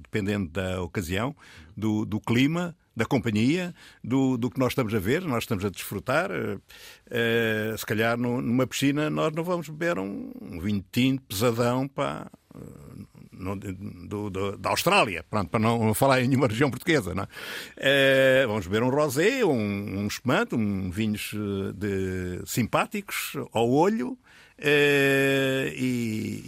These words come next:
e há, e, e ambientados ao, ao sítio em que estamos, ao calor, ao, é um refrescante, não é?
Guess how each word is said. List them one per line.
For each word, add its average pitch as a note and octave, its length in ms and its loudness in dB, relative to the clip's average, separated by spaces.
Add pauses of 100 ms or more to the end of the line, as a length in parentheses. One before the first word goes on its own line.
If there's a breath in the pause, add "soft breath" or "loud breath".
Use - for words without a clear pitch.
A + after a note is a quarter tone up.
e G2 60 -4
há, G2 240 -4 (1200 loud breath)
e, G2 760 -4
e F#2 40 0
ambientados B2 600 2
ao, A2+ 760 -4 (220)
ao F#2+ 120 -4
sítio A2 280 -4
em - 40 -8
que - 40 -10
estamos, G#3 340 -2
ao E2+ 120 -4
calor, C#3+ 560 4
ao, F#2 360 -4
é G#2+ 120 -6
um A#2+ 60 0
refrescante, E3+ 600 -4
não G2 120 -4
é? D3 80 -12